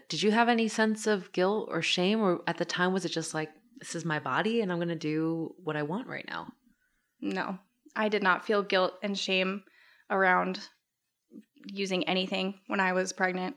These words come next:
Speaker 2: I, um, I wanted so badly to get out of that situation. I'm not saying,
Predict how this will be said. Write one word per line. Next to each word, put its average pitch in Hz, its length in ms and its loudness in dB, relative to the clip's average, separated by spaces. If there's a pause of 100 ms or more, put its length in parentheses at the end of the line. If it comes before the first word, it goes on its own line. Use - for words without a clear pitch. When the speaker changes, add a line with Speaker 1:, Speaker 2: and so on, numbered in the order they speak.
(160)
Speaker 2:
I, 196 520 2
um, 190 500 2 (1500)
I 214 100 2
wanted 247 280 4
so 220 380 6
badly 202 400 8
to 190 120 -10
get 185 220 0
out 180 220 6
of 175 80 -2
that 175 180 0
situation. 180 760 -6 (1400)
I'm 208 200 0
not 220 200 6
saying, 202 440 4